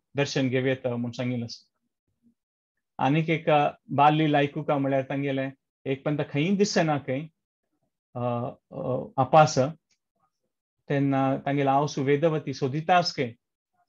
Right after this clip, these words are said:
"हे वासुदेवा, हे वासुदेवा, खंय आसा, खंय आसा?" म्हूण तांणी खंय की धूर चेडूं हांव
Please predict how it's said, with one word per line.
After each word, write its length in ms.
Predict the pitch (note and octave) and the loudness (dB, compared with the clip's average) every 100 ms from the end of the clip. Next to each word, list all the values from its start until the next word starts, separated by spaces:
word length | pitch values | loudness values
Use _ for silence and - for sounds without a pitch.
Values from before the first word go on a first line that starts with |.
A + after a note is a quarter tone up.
| _ - | _ -2
"हे 140 | F3 | 2
वासुदेवा, 580 | F3 E3+ F3+ E3+ E3+ D#3+ | 4 4 2 2 4 4
हे 160 | D#3 | 4
वासुदेवा, 560 | F#3 F3 F3+ E3 E3 D3+ | 2 0 0 -2 0 -2
खंय 260 | - F3+ G#3+ | 0 -2 0
आसा, 280 | F3+ E3+ | -2 -4
खंय 240 | D3 F3 G3 | -4 -4 -4
आसा?" 200 | E3+ E3 | -4 -6
म्हूण 160 | C3+ B2 _ _ _ _ - | -8 -12 _ _ _ _ -10
तांणी 180 | B2+ C3 | -6 -6
खंय 220 | C3 C3+ | -2 -4
की 220 | C#3+ D#3+ | -2 -4
धूर 280 | B2 C3+ F3+ | -2 0 0
चेडूं 380 | F3+ E3 E3 F#3 | 2 2 2 2
हांव 140 | E3+ | 2